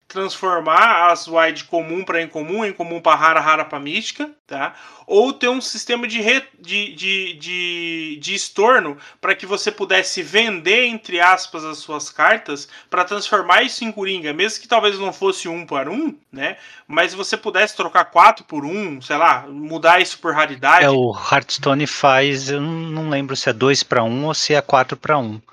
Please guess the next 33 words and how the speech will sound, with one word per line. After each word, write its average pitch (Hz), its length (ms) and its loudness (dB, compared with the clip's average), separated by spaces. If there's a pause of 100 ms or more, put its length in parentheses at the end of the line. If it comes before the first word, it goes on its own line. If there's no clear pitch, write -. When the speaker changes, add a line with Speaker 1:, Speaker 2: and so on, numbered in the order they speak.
(300)
Speaker 2:
quando 107 220 -6
você 101 240 -4
transforma 107 480 -2
em 104 80 -10
pozinho. 104 720 -2 (220)
Speaker 1:
É, 151 60 -10
Speaker 2:
É 143 240 -10 (120)
Speaker 1:
você 135 260 -2
pre-, - 80 -2
Speaker 2:
interessante. 185 440 -4 (160)
Speaker 1:
precisa 285 580 -2
disso, 156 340 -8
eu 165 120 -2
acho 190 160 -2
que - 80 -10
precisa, 240 520 -6 (240)
porque, 220 460 -6
é, 175 800 0 (260)
senão, 233 300 -2
por 262 140 0
exemplo, 214 280 2
você - 140 -2
entra 226 240 0
no, 233 320 -2
no, 190 380 -6
no, 190 200 -6
no 190 140 -8
histórico, 139 560 -2 (160)
tá? 135 220 -8
Vamos 165 260 -10
pensar 180 540 4
um 175 180 -8
deck, 170 720 -4